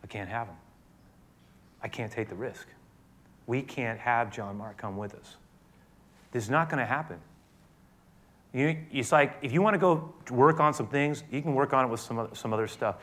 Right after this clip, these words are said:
but he's not gonna work on, work his, work through his issues with us.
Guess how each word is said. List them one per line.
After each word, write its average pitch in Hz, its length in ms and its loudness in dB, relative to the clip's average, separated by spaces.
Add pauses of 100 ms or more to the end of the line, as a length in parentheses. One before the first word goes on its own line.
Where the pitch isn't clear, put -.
(160)
but 117 100 -4
he's 156 100 -4
not 185 100 0
gonna 131 140 -2
work 131 240 2
on, 120 160 -2
work 127 240 2
his, 107 320 -6
work 123 280 2
through 120 200 0
his 110 200 -2
issues 110 400 -6
with 92 160 -8
us. - 340 -10